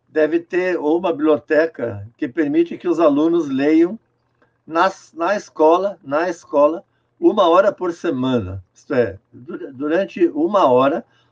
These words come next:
a aula de português é leitura de um livro, leitura silenciosa de um livro, né?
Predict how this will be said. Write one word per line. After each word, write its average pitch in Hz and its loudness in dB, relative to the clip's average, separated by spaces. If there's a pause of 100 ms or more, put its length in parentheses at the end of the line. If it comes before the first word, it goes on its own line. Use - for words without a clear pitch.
a - 0
aula 185 4
de 175 -6
português 170 -4
é 170 4
leitura 170 0
de 143 -2
um 190 -4
livro, 127 0
leitura 143 0
silenciosa 165 0
de 135 -6
um 151 -6
livro, 104 -2 (140)
né? 156 -12